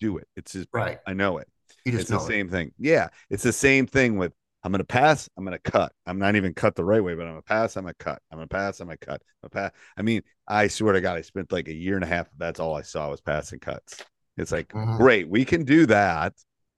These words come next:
Speaker 2: Right. Level one.
Speaker 1: Yeah,
Speaker 2: Level
Speaker 1: level
Speaker 2: one,
Speaker 1: one.
Speaker 2: first thing to do.
Speaker 1: Yeah.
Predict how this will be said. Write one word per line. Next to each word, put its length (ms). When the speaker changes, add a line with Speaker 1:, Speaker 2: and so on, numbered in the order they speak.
Speaker 2:
Right. 320
Level 240
one. 320
Speaker 1:
Yeah, 200
Speaker 2:
Level 140
Speaker 1:
level 200
Speaker 2:
one, 100
Speaker 1:
one. 160
Speaker 2:
first 240
thing 160
to 60
do. 220
Speaker 1:
Yeah. 220